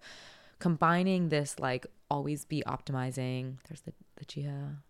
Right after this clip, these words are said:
um, the Gia essay in her book again. W-, that vibe with kind of, like, uh, almost, like,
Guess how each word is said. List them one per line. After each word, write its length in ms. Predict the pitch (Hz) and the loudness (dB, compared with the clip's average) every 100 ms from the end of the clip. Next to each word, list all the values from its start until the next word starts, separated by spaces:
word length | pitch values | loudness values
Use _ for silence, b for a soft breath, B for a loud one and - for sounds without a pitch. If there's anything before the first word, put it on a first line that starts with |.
| _ _ - | _ _ -10
um, 480 | 143 147 151 156 160 _ | -8 -6 -8 -10 -14 _
the 60 | 160 | -4
Gia 240 | 151 143 | -2 -2
essay 180 | 143 156 | -2 -2
in 60 | 139 | -2
her 100 | 147 | 0
book 180 | 147 165 | 0 0
again. 300 | 156 156 156 B B | 2 2 2 B B
W-, 280 | 165 160 175 | -6 -2 8
that 220 | 180 185 | 8 8
vibe 440 | 175 160 160 151 160 | 8 10 10 6 6
with 380 | 165 165 - | 8 8 4
kind 180 | - 165 | 0 2
of, 100 | 147 | 4
like, 300 | 147 131 - B B B - | 2 0 -2 B B B 2
uh, 320 | 160 139 127 - | 4 4 2 2
almost, 200 | 196 285 | 2 2
like, 200 | - | 2